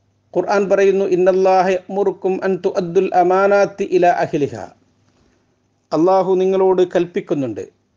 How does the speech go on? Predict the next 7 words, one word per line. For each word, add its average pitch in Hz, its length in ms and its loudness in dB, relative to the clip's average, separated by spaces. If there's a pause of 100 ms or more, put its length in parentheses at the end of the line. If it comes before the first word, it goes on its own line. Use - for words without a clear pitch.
വിശ്വാസ്യത 180 720 -2 (500)
കാത്തുസൂക്ഷിക്കണം. - 840 -8 (560)
അഥവാ 170 260 2
നിങ്ങളെ 170 580 0 (760)
ഒരാൾ 156 380 0 (320)
വിശ്വസിച്ചേൽപ്പിച്ചാൽ 165 1160 -2 (180)
അത് 151 500 -2